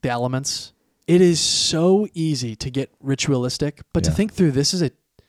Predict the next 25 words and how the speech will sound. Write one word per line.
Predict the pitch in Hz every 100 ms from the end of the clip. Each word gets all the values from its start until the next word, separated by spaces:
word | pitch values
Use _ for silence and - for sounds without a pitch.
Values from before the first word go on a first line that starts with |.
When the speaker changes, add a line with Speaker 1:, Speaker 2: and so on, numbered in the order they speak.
| _
Speaker 1:
you | 160
know, | 131
this | 185
is | 196
almost | 147 123 -
two | - 180
thousand | 160 131 117 117
years | 120 123 113 - -
Speaker 2:
Yeah. | 85 82 82 -
Speaker 1:
of | 131
church | - 143
history | - 135 - 107 131
Speaker 2:
Yeah. | -
Speaker 1:
partaking. | 147 - 135 131 - 107 - -
Speaker 2:
Yeah. | 165 - -
Speaker 1:
Not | 151 208
to | 196
mention | 165 170 170 156 127 123 -
the | 139
Passover | 151 165 - 135
connection | - 135 123 - 123
of, | 117 - _ _
Speaker 2:
Yeah. | 95 87 - -
Speaker 1:
we're | 185
talking, | 208 160 143